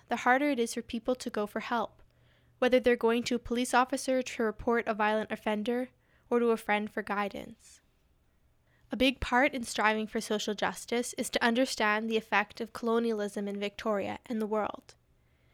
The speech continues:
Peers Victoria acknowledges that they are working on the unceded territories of the Songhees and Esquimalt people, and they want to understand the connections between colonialism and other forms of structural violence. We can see this at play because many Indigenous people in the sex work industry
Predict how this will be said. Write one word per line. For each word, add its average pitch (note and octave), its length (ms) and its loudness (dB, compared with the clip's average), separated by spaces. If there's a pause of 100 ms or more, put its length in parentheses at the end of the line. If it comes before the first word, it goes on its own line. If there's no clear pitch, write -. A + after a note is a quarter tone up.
(160)
Peers C#4 340 0
Victoria B3 460 0
acknowledges G#3+ 800 -2
that A3+ 140 -6
they A#3+ 140 4
are A#3+ 80 6
working B3 520 0
on A3+ 100 -4
the G#3+ 80 -4
unceded A#3+ 500 -2
territories A3 680 -4
of G3+ 140 -8
the A3 60 -2
Songhees A#3 540 -2
and G#3+ 100 -4
Esquimalt A3 540 -2
people, G#3+ 500 -6 (520)
and A#3+ 120 0
they C4 120 6
want C4+ 180 4
to C#4 120 0
understand A3+ 520 0
the A#3 60 -2
connections A3+ 600 -6
between A3+ 320 -4
colonialism B3+ 840 -2 (320)
and A#3+ 140 -2
other A#3+ 200 2
forms G#3+ 500 -6
of - 120 -10
structural G#3+ 540 -4
violence. - 680 -6 (1000)
We C4 80 0
can C#4 160 0
see D4 140 2
this F4+ 200 2
at D4+ 160 2
play A3 240 2
because A3 300 -6
many B3+ 360 0
Indigenous A3+ 480 -2
people G#3+ 320 -6
in G#3+ 120 -2
the A3 60 -2
sex - 360 -4
work A3 160 -2
industry A#3+ 640 -4